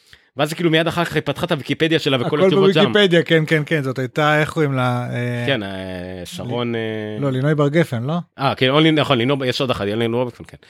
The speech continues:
Speaker 1: שהיא צריכה ללכת לביטוח לאומי, אה, לא עלינו.
Speaker 2: כן.
Speaker 1: אוקיי, אז, אה, אני חושב שנסכם, אה, אם יש עוד שאלות למישהו, לא אמרו את המחיר של אפל טיווי פלוס, לא תומר, פעם השלישית, רביעית, לא, לא אמרו את המחיר של אפל טיווי פלוס, כי הסברתי, אין מה להגיד את המחיר, זה לא שירות רלוונטי, הוא יצא רק בסתיו,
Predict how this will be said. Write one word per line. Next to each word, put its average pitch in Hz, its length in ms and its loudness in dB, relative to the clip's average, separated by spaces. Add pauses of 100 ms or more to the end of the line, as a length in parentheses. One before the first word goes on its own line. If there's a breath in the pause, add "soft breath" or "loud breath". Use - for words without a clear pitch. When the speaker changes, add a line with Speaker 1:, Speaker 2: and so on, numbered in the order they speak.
(180 soft breath)
Speaker 1:
שהיא 104 120 -4
צריכה 98 260 -6
ללכת 90 200 -8
לביטוח 82 360 -10
לאומי, 78 260 -12
אה, 71 60 -14 (320)
לא - 60 -20
עלינו. - 160 -20 (460 loud breath)
Speaker 2:
כן. 147 160 -2
Speaker 1:
אוקיי, 120 180 -4 (380 soft breath)
אז, 127 360 -2
אה, 143 400 4
אני 143 140 2
חושב 196 240 -4
שנסכם, 196 560 0 (280)
אה, 131 240 -4
אם 160 100 2
יש 170 140 -4
עוד 160 180 -2
שאלות 156 320 0
למישהו, 160 460 -2
לא 139 120 2
אמרו 165 140 2
את 170 80 0
המחיר 156 340 2
של 147 160 0
אפל 131 240 0
טיווי 131 280 -2
פלוס, 143 280 -4
לא 127 120 -2
תומר, 82 240 -8 (120)
פעם 90 180 -8
השלישית, 151 460 -10
רביעית, 113 380 -8
לא, 101 220 -6
לא 98 100 -6
אמרו 98 160 -6
את 85 80 -12
המחיר 80 220 -16
של 80 60 -14
אפל 78 100 -18
טיווי 82 200 -14
פלוס, 160 200 -4
כי 104 120 -8
הסברתי, 139 440 -2 (420 loud breath)
אין 175 140 4
מה 202 100 4
להגיד 165 200 2
את 170 60 0
המחיר, 170 340 2
זה 123 160 0
לא 160 100 4
שירות 151 340 2
רלוונטי, 120 420 0
הוא 101 160 -4
יצא 147 140 -2
רק 131 120 0
בסתיו, 160 800 -2